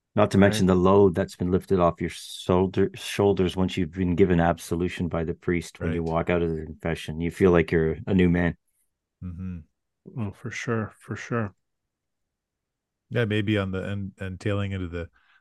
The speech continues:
Speaker 3: the Christmas message, maybe having some of those penitential services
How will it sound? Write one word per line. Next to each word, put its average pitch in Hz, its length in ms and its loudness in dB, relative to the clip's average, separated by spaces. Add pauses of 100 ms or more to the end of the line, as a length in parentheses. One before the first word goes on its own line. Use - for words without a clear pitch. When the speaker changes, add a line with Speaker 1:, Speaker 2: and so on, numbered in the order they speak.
(100)
Speaker 3:
the 95 80 -6
Christmas 113 460 -2
message, 95 420 -2
maybe 131 280 -2
having 117 420 -2
some 101 220 -6
of 90 80 -4
those 90 220 -6
penitential 98 640 -8
services 95 600 -10